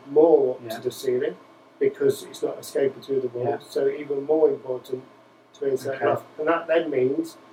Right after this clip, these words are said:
Speaker 1: you can turn the heating down
Speaker 2: Yeah.
Speaker 1: and you're saving money and it's making property
Speaker 2: Brilliant.
Speaker 1: more efficient.
Speaker 2: So what would be your next, next tip?
Speaker 1: Uh, the heating. Have,
Speaker 2: Okay.
Speaker 1: have a look at the heating. There are key elements to the heating. The boiler itself.
Speaker 2: Yeah.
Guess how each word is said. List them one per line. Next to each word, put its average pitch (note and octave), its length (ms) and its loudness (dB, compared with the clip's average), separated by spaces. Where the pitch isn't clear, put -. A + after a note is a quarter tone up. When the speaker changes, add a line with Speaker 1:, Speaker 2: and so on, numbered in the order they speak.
Speaker 1:
you - 60 -20
can C#3 160 -8
turn C#3 300 -2
the B2+ 80 -10
heating D#3 360 -6
down C#3+ 300 -12
Speaker 2:
Yeah. B2 180 -2
Speaker 1:
and C#3+ 100 -6
you're C#3 100 -4
saving C3+ 460 -4
money C3 320 -4
and B2+ 100 -18
it's - 140 -20
making B2+ 280 -8
property B2+ 220 -12
Speaker 2:
Brilliant. B2+ 100 -6
Speaker 1:
more B2 100 -8
efficient. - 260 -16
Speaker 2:
So C#3 140 -8
what C#3 140 4
would C3 160 -6
be C3 100 4
your B2 100 2
next, - 460 -6
next - 300 -10
tip? G#2+ 200 -4
Speaker 1:
Uh, D#3 280 10
the G3+ 120 4
heating. D3 420 0
Have, B2 100 0
Speaker 2:
Okay. B2 200 0
Speaker 1:
have E3+ 120 2
a E3+ 40 4
look E3+ 120 0
at - 80 -2
the D3+ 80 -6
heating. C#3 380 0
There D3 180 2
are C#3+ 80 0
key F#3+ 220 4
elements D3 300 0
to - 80 -14
the B2+ 60 -6
heating. C3+ 280 -6
The - 80 -20
boiler F3 260 6
itself. F#3 380 0
Speaker 2:
Yeah. C3 200 2